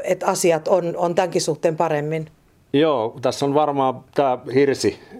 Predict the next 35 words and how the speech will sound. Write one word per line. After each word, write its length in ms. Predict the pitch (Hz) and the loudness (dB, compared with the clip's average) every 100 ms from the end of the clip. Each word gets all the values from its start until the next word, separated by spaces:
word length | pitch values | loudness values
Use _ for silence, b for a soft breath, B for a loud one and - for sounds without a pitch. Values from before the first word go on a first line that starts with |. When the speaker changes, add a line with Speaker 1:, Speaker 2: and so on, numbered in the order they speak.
| - | -6
Speaker 2:
se 220 | - 110 | -2 -2
elementti, 640 | 117 113 107 98 92 - 98 | 0 0 0 -2 -6 -4 -2
joka 260 | 98 98 | 0 -2
tähän 300 | 95 98 95 | -2 -4 -2
kouluun 420 | 98 104 98 95 | 0 2 2 0
tietysti 320 | 95 98 98 113 | 0 -2 -2 -2
monella 260 | 107 98 | 0 0
tavalla 340 | 92 92 98 98 | -2 -2 -2 0
tuo 200 | 110 101 | 0 -2
sitä 240 | 92 98 | -2 -2
omaleimaisuutta 1080 | 104 110 98 90 90 90 92 95 92 - 95 | 0 0 0 -2 -4 -4 -4 -6 -6 -6 -4
ja, 220 | 95 92 123 120 117 | -4 -6 -12 -14 -10
ja, 180 | 101 | -6
ja 200 | 98 98 - b b b b _ | -4 -4 -8 b b b b _
sillä 260 | - 117 107 | -2 2 2
ymmärryksellä, 560 | 113 110 104 120 110 | 2 0 0 0 2
joka 240 | 110 110 117 | 2 0 2
minulla 320 | 123 110 104 | 4 4 2
on, 140 | 104 | 0
niin 100 | 104 | -2
mie 240 | 104 101 - - - 82 110 87 | -2 -4 -6 -14 -16 -16 -18 -6
ajattelen 480 | 101 101 - 104 104 | -2 -2 0 0 2
niin, 160 | 101 | 0
että 180 | 95 - | 0 -4
tää 180 | 101 101 | -4 0
hirsi 400 | 104 98 95 - - | 0 0 -2 -6 -12
itsessään 500 | 101 98 - 87 82 | -10 -10 -6 -6 -4
tuo 160 | 87 | -4
sitä 300 | 82 95 92 - 101 - - - | -4 -4 -4 -6 -18 -20 -12 -6
tällaista 340 | 85 90 98 | -4 -4 -6
niin 160 | 101 92 | -6 -6
sanottua 300 | 98 - 98 | -8 -6 -4
pehmeätä 480 | 101 92 90 87 90 | -2 -2 -4 -2 -4
akustiikkaa 720 | 87 80 - 87 - 90 87 | -4 -10 -8 -10 -8 -8 -6
ja, 140 | 92 | -6